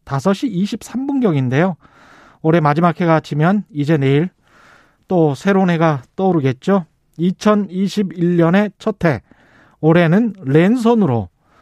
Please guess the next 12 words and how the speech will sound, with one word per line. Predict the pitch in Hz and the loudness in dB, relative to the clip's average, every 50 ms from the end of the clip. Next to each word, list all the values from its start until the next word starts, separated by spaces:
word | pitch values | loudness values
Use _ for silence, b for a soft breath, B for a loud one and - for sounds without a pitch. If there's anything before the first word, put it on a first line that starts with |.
| _ _ | _ _
특별한 | - 202 - - 180 165 165 180 220 277 262 240 _ _ _ _ - | -14 -12 -4 0 0 2 2 2 0 -2 -6 -14 _ _ _ _ -4
해맞이 | 202 202 190 180 165 147 180 214 | 0 2 2 2 2 2 0 0
하시길 | 190 170 160 - 175 202 185 | 0 0 -2 -4 -4 -4 -2
바랍니다. | 151 135 123 107 110 110 110 98 b b b b b b b b b b b - | -2 -2 -2 -2 -4 -6 -6 -8 b b b b b b b b b b b 0
떠나가는 | 214 220 214 202 190 175 180 190 233 277 240 - - | 2 4 4 4 4 4 4 2 2 -2 -2 -8 -6
이천이십 | 170 190 208 202 - - 226 226 220 175 170 175 196 196 - 214 | -4 -4 -4 -2 0 0 0 0 0 -2 -4 -4 -4 -2 0 0
년에게 | 196 185 165 147 143 131 127 151 165 190 208 - b b b b b b b b b | 2 2 2 2 0 0 0 2 0 0 -2 -6 b b b b b b b b b
잘 | - - 143 151 156 160 | -6 -2 0 0 2 2
가라. | 214 214 214 208 170 139 135 139 147 170 214 233 b b b b b b b b b b b b | 2 2 4 4 4 2 2 2 2 0 0 -2 b b b b b b b b b b b b
마지막으로 | - 147 147 147 160 175 175 156 139 143 143 139 139 175 226 294 285 _ _ _ _ _ _ | -2 -2 0 2 2 2 2 2 2 2 2 2 4 2 2 0 -2 _ _ _ _ _ _
한마디 | - - 185 180 170 165 156 147 190 208 170 | -4 0 0 2 4 2 2 2 0 0 0
남겨주시고요. | 147 127 139 160 160 190 185 139 - 147 - 160 185 175 147 120 113 151 196 196 | -2 -2 -2 0 2 0 0 0 -4 -8 -6 -2 0 2 2 2 0 -2 -4 -6